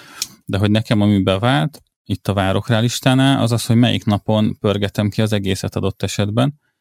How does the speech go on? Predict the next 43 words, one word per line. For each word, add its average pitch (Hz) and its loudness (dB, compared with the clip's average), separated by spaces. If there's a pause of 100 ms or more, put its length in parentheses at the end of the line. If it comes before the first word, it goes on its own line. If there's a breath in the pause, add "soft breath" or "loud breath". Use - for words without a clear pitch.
(260)
és 107 -6
így, 113 0 (140)
ez 98 -8
ugye 101 0
nyilván 90 0
adatalapú 92 -4
marketingben 92 -2
foglalkozunk, 101 -4
tehát - -6
hülyére 90 0
van 95 -2
tesztelve 92 -2
ez 90 0
a 85 -4
cucc - -8
is. 120 -2 (800)
Tehát, - -8
hogyha 101 0
pénteken 117 2
megyek 120 0
végig 120 2
a 123 2
vároklálistán, 120 2
az 117 2
olyan, 104 2
mintha 98 -2
nem 95 2
csináltam 92 -2
volna 95 2
semmit, 104 -2
mert - -2
pénteken 110 -2
már 110 0
senki - -4
nem - -4
fog - -10
vele 90 -4
komolyabban 92 -2
foglalkozni. 104 -2
Ellenben, 107 2
ha 92 -6
hétfő 131 0
reggel 92 -2